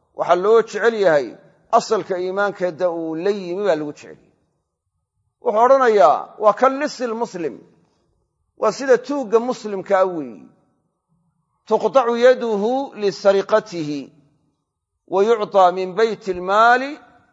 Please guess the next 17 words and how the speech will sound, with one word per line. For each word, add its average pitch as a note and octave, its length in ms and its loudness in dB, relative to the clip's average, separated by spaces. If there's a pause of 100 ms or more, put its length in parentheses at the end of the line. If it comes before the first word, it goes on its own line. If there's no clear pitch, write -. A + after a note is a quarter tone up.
(540)
eh, F3+ 600 2 (600)
liiimaanihi. F3 680 -4 (1080)
Tuugga C4 380 2
muslimka B3+ 580 0
ah C3+ 220 4 (920)
gacantiisa B3 640 0
waa A#3+ 160 6
la A#3+ 160 4
goynayaayo, B3 760 4
waxaa A3 200 2
loo C4 260 6
goynayaa A3 600 2
tuugadiisa A#3+ 760 -2
daraaddeed A3+ 760 2
baa G3 140 2
loo F#3+ 200 0
goynayaa. C3 500 -8